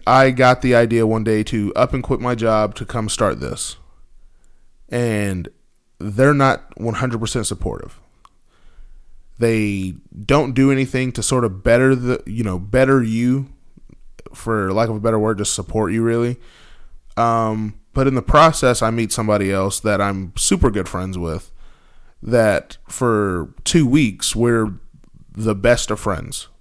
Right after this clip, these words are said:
right? Those are the type of people that you sort of wanna surround yourself with. Those people, the, your friends that, you know, will, will,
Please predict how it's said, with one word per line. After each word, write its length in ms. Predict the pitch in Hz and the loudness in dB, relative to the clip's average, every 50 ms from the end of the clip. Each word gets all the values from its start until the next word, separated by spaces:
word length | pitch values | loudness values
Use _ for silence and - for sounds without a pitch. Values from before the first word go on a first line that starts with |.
| _ - | _ -10
right? 280 | - 95 98 95 - - - - - - - - - - _ _ _ - - - - - _ - - - - - - _ _ _ _ _ _ - _ _ _ _ _ _ _ _ - | -6 -4 -2 -2 -2 -4 -8 -20 -20 -20 -20 -20 -20 -20 _ _ _ -20 -20 -20 -20 -20 _ -20 -20 -20 -20 -20 -20 _ _ _ _ _ _ -20 _ _ _ _ _ _ _ _ -8
Those 320 | 135 123 151 160 175 160 | 0 4 6 6 6 4
are 20 | 160 | 2
the 80 | 156 | 0
type 240 | - 143 131 123 - | 2 2 2 2 2
of 60 | 104 | 0
people 260 | - 120 117 110 101 | 0 0 2 2 2
that 140 | 104 107 87 | 0 2 0
you 80 | 92 101 | 0 -2
sort 240 | - - 101 98 95 | 0 0 0 0 0
of 60 | 92 | -2
wanna 420 | 90 90 82 73 65 58 - - - - - - - _ - - - - | -2 -4 -4 -4 -6 -6 -8 -10 -14 -20 -20 -20 -20 _ -20 -20 -16 -8
surround 460 | - - 120 107 107 107 104 104 92 | -4 0 2 2 4 2 2 0 -2
yourself 400 | 87 92 - - 73 - - - | -2 -4 -4 -4 -6 -8 -8 -8
with. 300 | - 55 50 - - - _ - - _ _ _ _ _ - _ _ _ _ _ - | -10 -10 -12 -12 -16 -18 _ -20 -20 _ _ _ _ _ -20 _ _ _ _ _ -6
Those 300 | - 101 117 113 117 - | -2 0 2 2 2 2
people, 260 | - 135 131 113 110 - | 2 2 2 2 0 -4
the, 260 | 110 117 120 113 110 | -2 0 2 2 2
your 140 | 107 113 104 | 2 2 0
friends 380 | - - 147 147 147 143 127 | 0 0 0 0 0 0 0
that, 260 | 127 120 92 - - - | 0 0 -2 -2 -4 -8
you 80 | 120 | -6
know, 180 | 113 104 101 101 | -4 -2 -2 -2
will, 320 | 98 95 95 87 76 - - | -2 -4 -4 -4 -6 -8 -10
will, 440 | - 98 101 101 101 92 85 85 | -8 -4 -2 -2 -2 -2 -4 -6